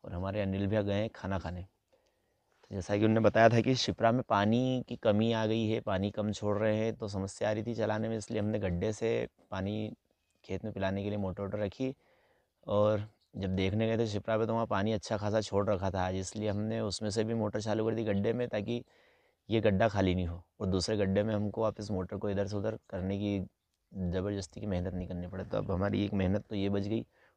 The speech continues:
और दूसरा ये कि पानी ख़त्म नहीं होगा, तो फटाफट से पानी भी मिल जाएगा गेहूँ को, और ये आखिरी पानी हो जाएगा। फिर कल ये सब सामान यहाँ से समेट के और मोटर वोटर सब समेट के वापस मोटर और सब लेके रवाना हो जाएंगे।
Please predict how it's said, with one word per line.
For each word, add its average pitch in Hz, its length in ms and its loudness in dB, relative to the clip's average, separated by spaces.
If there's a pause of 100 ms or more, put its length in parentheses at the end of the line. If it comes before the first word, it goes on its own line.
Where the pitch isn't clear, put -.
(100)
और 101 80 -4
दूसरा 95 300 0
ये 104 220 0
कि - 120 -10
पानी 90 240 -6
ख़त्म 101 260 -8
नहीं 107 180 0
होगा, 107 160 0
तो 101 140 -6
फटाफट 98 420 -6
से - 160 -10
पानी 92 280 -6
भी 107 200 -4
मिल 98 200 -2
जाएगा 104 180 -4
गेहूँ 101 300 -4
को, - 160 -14 (680)
और 107 140 -8 (120)
ये 104 140 -4
आखिरी 104 320 -4
पानी 92 200 -4
हो 90 120 -2
जाएगा। 92 220 -4
फिर 98 140 -10
कल 98 200 -4
ये 101 160 -2
सब 101 100 -6
सामान 98 500 -4
यहाँ 101 160 -4
से 104 120 -8
समेट 95 460 -6
के 107 280 -6
और 110 160 -4
मोटर 95 300 -8
वोटर 98 160 -8
सब 98 100 -8
समेट 92 360 -8
के 107 120 -14
वापस - 400 -10
मोटर 95 260 -10
और 98 120 -10
सब 95 260 -12 (720)
लेके - 340 -10 (280)
रवाना 92 280 -4
हो 85 100 -4
जाएंगे। 85 320 -10